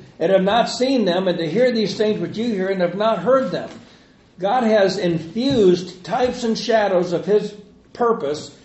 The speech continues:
into the fabric of Revelation. See, it's there. If you go through the scriptures, there's all kinds of signs and types that God put in there, that the only way you'll get 'em out is if you look at the scripture through faith.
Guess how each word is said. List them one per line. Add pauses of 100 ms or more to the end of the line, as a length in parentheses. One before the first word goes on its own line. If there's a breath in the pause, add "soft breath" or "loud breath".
(220 loud breath)
into
the
fabric
of
Revelation.
See, (140)
it's (120)
there.
If
you
go
through
the
scriptures, (260 loud breath)
there's
all
kinds
of
signs
and
types (380 soft breath)
that
God
put
in
there, (160 loud breath)
that
the
only
way
you'll
get
'em
out
is
if
you
look
at
the
scripture
through
faith.